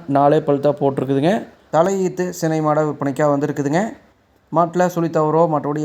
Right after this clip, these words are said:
எந்த ஒரு பிரச்சனையும் இல்லைங்க. நல்ல ஒரு தெளிவான மாடுங்க. இந்த மாடு வந்து விற்பனைக்காக வந்திருக்கக்கூடிய இடம் பார்த்துட்டிங்கன்னா தூத்துக்குடி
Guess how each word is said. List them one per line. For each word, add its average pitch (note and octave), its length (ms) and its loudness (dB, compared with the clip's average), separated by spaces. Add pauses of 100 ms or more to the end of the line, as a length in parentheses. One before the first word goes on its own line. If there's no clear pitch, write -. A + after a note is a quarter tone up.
எந்த C#3+ 160 -4
ஒரு C#3+ 140 -6
பிரச்சனையும் D3 400 -4
இல்லைங்க. C#3+ 300 -2
நல்ல C#3+ 180 -2
ஒரு C#3 140 -12
தெளிவான C#3+ 440 0
மாடுங்க. C#3 280 0 (760)
இந்த F3 160 2
மாடு G3+ 280 4
வந்து F#3 200 0 (120)
விற்பனைக்காக D#3+ 480 2
வந்திருக்கக்கூடிய D3 540 0
இடம் E3 260 2
பார்த்துட்டிங்கன்னா C#3 420 -2 (220)
தூத்துக்குடி E3 400 -2